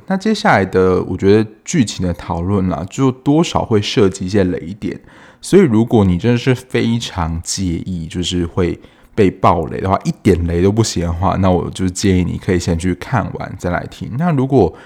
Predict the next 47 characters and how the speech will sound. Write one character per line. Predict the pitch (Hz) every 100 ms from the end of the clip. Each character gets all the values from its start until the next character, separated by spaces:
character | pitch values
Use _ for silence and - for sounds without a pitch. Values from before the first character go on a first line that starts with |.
| _
有 | - 104
一 | 170
点 | - 117
点 | 123 90 82
雷 | 82
你 | 85
不 | 82 -
介 | - 143
意 | 131
的 | 92 85
话， | - 92 87
那 | 95 92
就 | 82 92
可 | - 85
以 | 85
把 | 85 85
节 | - 90 85
目 | 95 110 90
继 | - - 123
续 | 98 - 90
的 | 90 85 -
听 | - 110
下 | 120 104 85
去， | 85 92
因 | -
为 | 98
我 | 95
接 | 85 92
下 | 98
来 | 85
就 | 95
会 | 90
讲 | 87 - 85 85
一 |
下， | 92 90
就 | 87
是 |
说 | 85 95 92 - - - -
在 | 135
看 | 131 - 170
的 | 117
时 | 101 98
候， | 98
如 | 95 92 92
果 | 101 90
你 | 90 90
是 | - 101 92